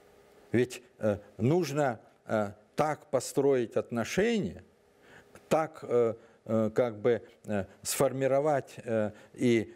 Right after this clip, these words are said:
э, свое уважение, свою любовь, свое желание, э, э, позаботиться, э, о другом, чтобы,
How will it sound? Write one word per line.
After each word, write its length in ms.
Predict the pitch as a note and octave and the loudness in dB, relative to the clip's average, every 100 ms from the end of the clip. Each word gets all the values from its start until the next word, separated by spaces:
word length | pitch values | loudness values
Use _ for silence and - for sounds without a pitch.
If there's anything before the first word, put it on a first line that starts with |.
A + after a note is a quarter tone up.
| - | -4
э, 240 | G#2+ G2+ - | -2 -2 -4
свое 380 | - - B2 B2 | -10 0 2 2
уважение, 680 | B2 A#2+ A2+ A2+ A#2 A2 A2 | 0 0 0 0 0 0 -2
свою 400 | - A#2+ A#2 A#2 | 0 2 2 2
любовь, 480 | A#2+ A2 G#2+ A2+ G#2 | 2 0 0 0 0
свое 320 | - A2+ A#2 | 2 4 4
желание, 800 | A2+ A#2+ A#2 A#2+ B2 B2 A2+ A2 - - | 2 2 2 2 0 0 0 -2 -14 -4
э, 280 | A2 G#2+ G2+ - - | 0 0 -2 -10 -6
э, 280 | G#2+ G#2 F#2+ - - G#2+ | 0 0 0 -8 -12 -2
позаботиться, 920 | A#2 G#2+ A#2+ G#2+ A#2+ A2+ G#2+ - G#2+ G2+ - | 0 2 0 0 -2 -4 -8 -2 -2 -4 -16
э, 220 | - G#2+ F#2+ - | -2 -2 -2 -6
о 120 | - | -2
другом, 600 | G2+ A2+ A2+ C#3+ B3+ D#4 - - _ _ _ _ _ _ _ _ _ - | 0 0 0 2 0 -2 -12 -20 _ _ _ _ _ _ _ _ _ -6
чтобы, 560 | - E3 C#3 D3+ C3 | 0 2 2 2 0